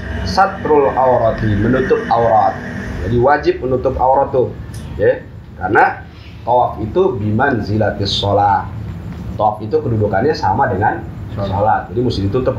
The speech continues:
Speaker 1: auratnya. Wahia, aurat pada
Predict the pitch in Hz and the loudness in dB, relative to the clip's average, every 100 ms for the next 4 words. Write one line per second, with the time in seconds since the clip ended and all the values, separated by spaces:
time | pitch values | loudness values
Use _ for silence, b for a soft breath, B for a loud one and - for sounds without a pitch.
0 | 104 104 110 107 95 90 - - - - | 0 2 0 -2 -4 -6 -8 -8 -8 -8
1 | - - - - - - 139 165 262 277 | -6 -6 -6 -6 -4 -2 2 4 6 6
2 | 160 - - - - 403 494 - - - | 6 4 2 -4 2 4 6 6 4 0
3 | - - - - - - - 147 156 151 | -12 -20 -20 -20 -20 -8 0 4 6 6
4 | 147 139 104 | 6 4 0